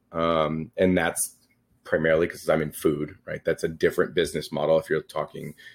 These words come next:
paper goods or, you know, other things that are a little bit more, I can order it and have it shipped in two days. We're still a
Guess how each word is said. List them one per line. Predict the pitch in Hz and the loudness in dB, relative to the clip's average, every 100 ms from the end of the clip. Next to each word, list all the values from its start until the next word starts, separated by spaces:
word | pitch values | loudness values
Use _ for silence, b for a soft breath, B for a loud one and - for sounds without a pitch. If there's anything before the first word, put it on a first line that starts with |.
| B - | B 0
paper | 98 95 80 | 2 2 0
goods | 85 80 78 76 | 4 4 2 2
or, | 73 71 73 76 | 2 2 0 -2
you | 85 | -2
know, | 78 | 0
other | 80 73 | 0 0
things | 78 78 | -4 -4
that | 78 | 0
are | 73 | 0
a | 78 | 0
little | 82 78 | -2 -2
bit | 78 82 | -2 0
more, | 80 78 73 b b b _ | 2 4 2 b b b _
I | 90 | -2
can | 85 - | 0 2
order | 85 80 | 4 4
it | 78 | 4
and | - 78 | 0 -4
have | 69 | -4
it | - | -4
shipped | - - - | -4 -6 -6
in | 76 | -8
two | 78 | -4
days. | 73 69 58 - _ | -4 -4 -6 -10 _
We're | 87 92 | 0 2
still | - 92 | 4 6
a | 80 | 6